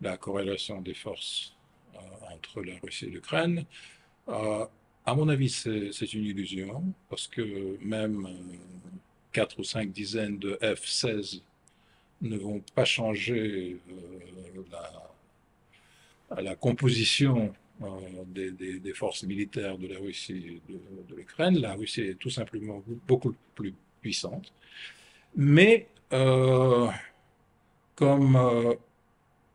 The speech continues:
le parti potentiellement perdant, l'Occident s'agrippe, euh, à quelques espoirs qui sont liés, euh, à la possibilité de, euh,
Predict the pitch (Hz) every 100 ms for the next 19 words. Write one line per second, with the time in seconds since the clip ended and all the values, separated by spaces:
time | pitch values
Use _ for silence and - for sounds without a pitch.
0 | _ _ _ _ _ _ _ 127 120 117
1 | - 117 - - 147 135 120 104 - _
2 | _ _ _ _ _ _ _ _ _ _
3 | _ _ _ _ 139 131 131 - 131 123
4 | 104 - 120 127 123 196 - _ - 120
5 | 117 120 131 165 - 120 120 151 - -
6 | _ - - 107 98 95 95 - 101 92
7 | 120 107 - 104 113 - 135 120 151 156
8 | - - - - - _ _ 131 - 117
9 | 113 110 107 120 123 131 127 120 107 101
10 | 98 95 113 104 110 - - 101 98 123
11 | 123 120 104 101 104 104 101 98 98 -
12 | _ _ _ _ _ _ - 98 95 95
13 | 92 92